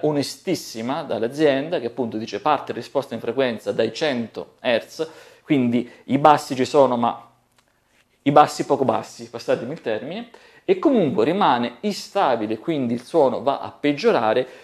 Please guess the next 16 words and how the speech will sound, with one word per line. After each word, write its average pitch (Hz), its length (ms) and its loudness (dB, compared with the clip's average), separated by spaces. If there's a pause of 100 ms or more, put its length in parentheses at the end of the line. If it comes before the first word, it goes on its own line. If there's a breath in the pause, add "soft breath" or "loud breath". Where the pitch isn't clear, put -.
(160 loud breath)
quando 170 380 4
muovo 160 280 8
la 143 100 10
testa 139 340 2
in 151 60 2
alto 123 200 2
e 220 40 0
in 214 80 0
basso 131 360 2
perché - 600 -4
si 196 300 -8
perde 117 320 2
il - 60 -12
contatto 131 580 -4
appunto 123 500 -8
tra 131 320 -4